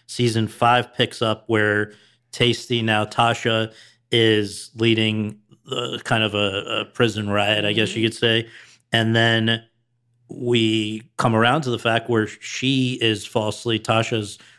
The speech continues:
Speaker 1: falsely accused of killing a guard
Speaker 2: Yeah.
Speaker 1: and winds up being told that, or, you know, winds up having to face the rest of her life in prison. Now, that is tonally very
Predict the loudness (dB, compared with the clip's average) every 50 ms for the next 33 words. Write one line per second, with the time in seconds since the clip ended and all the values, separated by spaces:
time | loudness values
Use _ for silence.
0 | _ _ -2 0 2 2 2 0 -2 -2 -2 0 -2 -2 -4 -4 -2 0 0 0
1 | -2 -4 -10 -10 -6 -4 -2 -2 -2 -4 -6 -8 -12 -20 _ _ _ _ _ _
2 | _ _ -8 -4 -2 -2 0 0 -2 -2 -4 -6 -6 -8 -4 0 2 4 4 4
3 | 4 4 2 0 -2 -4 -8 -16 _ _ 0 2 2 2 2 2 0 0 0 0
4 | 2 2 2 2 0 0 0 0 -2 -2 -2 -2 -2 -2 -2 -4 -4 -4 -4 -2
5 | -2 -2 -4 -4 -2 -2 0 0 0 -2 -2 -6 _ _ _ _ _ _ 0 0
6 | 0 0 -2 -4 _ -4 -2 -2 0 0 0 2 2 2 0 0 0 -2 -2 0
7 | -2 -2 -2 -2 -4 -4 -4 -4 -4 -4 -4 -6 -4 -2 -2 -2 -2 -2 -4 -4
8 | -4 -2 -2 -4 -4 -4 -2 -2 -2 -2 -4 -4 -6 -8 -10 -10 -4 0 0 2
9 | 2 2 0 0 2 2 2 2 4 4 4 2 0 -2 -8 _ _ _ _ _
10 | _ _ _ _ _ 0 0 2 2 2 0 -2 -4 -8 -16 -20 _ -12 -4 0
11 | 0 2 2 2 0 0 -2 -4 -6 -8 -8 -10 _ _ _ _ _ _ _ _
12 | -6 0 2 4 6 6 6 6 4 2 2 0 -4 -8 _